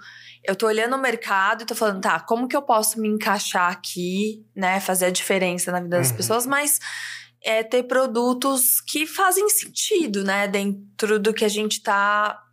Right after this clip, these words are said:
Speaker 1: vivendo hoje." E ser empresária no mercado digital te traz o outro lado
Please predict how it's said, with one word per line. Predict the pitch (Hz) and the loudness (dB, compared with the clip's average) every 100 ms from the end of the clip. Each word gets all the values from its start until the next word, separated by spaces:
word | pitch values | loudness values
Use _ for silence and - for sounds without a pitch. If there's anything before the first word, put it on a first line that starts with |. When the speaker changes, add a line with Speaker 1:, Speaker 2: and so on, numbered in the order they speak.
| - | -6
Speaker 1:
vivendo | 196 202 208 196 208 226 | -2 0 0 0 2 4
hoje." | 185 170 170 - _ - _ _ _ - - - - - _ _ | 4 0 -4 -8 _ -20 _ _ _ -18 -16 -18 -20 -20 _ _
E | 233 247 247 247 240 - _ - | -2 0 2 0 -2 -10 _ -6
ser | - - 269 277 | -2 0 2 0
empresária | 392 370 233 208 196 180 214 240 | -2 -4 -2 0 0 0 0 -2
no | 208 | -4
mercado | 190 185 190 170 | -4 -2 -2 -2
digital | 170 165 - 175 208 220 | -4 -6 -2 0 2 0
te | 214 - | -2 -4
traz | 226 - 220 196 202 240 233 - - | -4 -4 0 2 2 2 0 0 0
o | - 240 | 0 2
outro | 233 269 294 - 269 | 4 2 -2 -6 0
lado | 233 196 190 175 185 | 2 2 0 -4 -10